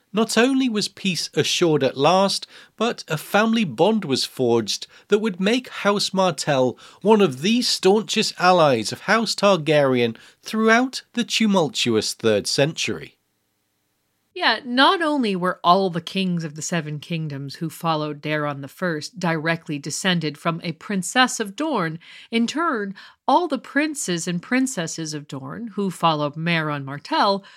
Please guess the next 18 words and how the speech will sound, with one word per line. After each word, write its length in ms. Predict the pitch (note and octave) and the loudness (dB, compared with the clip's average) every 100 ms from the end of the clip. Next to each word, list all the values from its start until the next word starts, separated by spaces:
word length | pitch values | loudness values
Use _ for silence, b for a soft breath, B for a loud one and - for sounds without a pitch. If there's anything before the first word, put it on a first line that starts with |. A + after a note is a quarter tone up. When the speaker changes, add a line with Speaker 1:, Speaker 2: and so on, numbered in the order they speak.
| B B | B B
Speaker 2:
were 160 | C4+ C#4+ | -2 0
descended 580 | D4+ - F3+ D3+ D#3+ - _ | -2 -2 -2 -4 -8 -14 _
from 260 | - E3+ | -2 -2
Daenerys 460 | E3 E3+ D3 C3 C3+ | 0 -2 -4 -8 -12
Targaryen. 640 | - C#3+ G#3 G3+ D#3+ C#3 D3 _ _ _ _ _ | -10 -4 0 0 0 -4 -14 _ _ _ _ _
Only 260 | A#3 A#3+ A3+ | 2 4 4
an 80 | G#3+ | 2
estimated 680 | A#3 G#3+ - G#3 G3+ F#3+ G3 | 0 -2 -4 -2 0 0 0
three 180 | B3 | 0
to 80 | A3 | 0
four 300 | G#3+ A3+ A#3 | 0 2 2
generations 800 | G#3+ A3 G#3+ A3 E4+ - E3+ D#3+ | 2 0 0 0 -2 -4 -6 -4
will 120 | F3 | -2
have 120 | F3+ - | -2 -2
passed 380 | G#3 G#3 F3 | -2 -2 -4
since 360 | - C4 E4 - | -6 -4 -4 -6
these 300 | C#4 C#4 B3 | -4 -4 -4
unions 480 | G3+ A#3+ A#3 E3+ | -6 -4 -4 -4